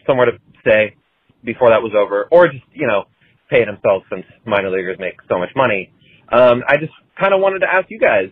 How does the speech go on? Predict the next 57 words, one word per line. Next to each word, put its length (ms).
when 240
you 140
were 200
finding 300
a 60
place 280
to 80
live, 200
did 140
it 160
take 180
you 120
three 200
days, 300
or 240
did 160
it 180
take 220
a 80
little 240
bit 180
longer 600
than 180
three 160
days 300
to 60
find 460
a 60
lease 280
to 140
sign 400
and 260
to 60
move 180
all 120
your 180
stuff? 220
Uh, 320
yeah, 220
obviously 280
a 40
rhetorical 400
question. 340
Just 160
wanted 140
to 60
put 100
that 140
out 160
there, 240
some 80
interesting 340
information 460
that 100
I 100
found 240
out. 220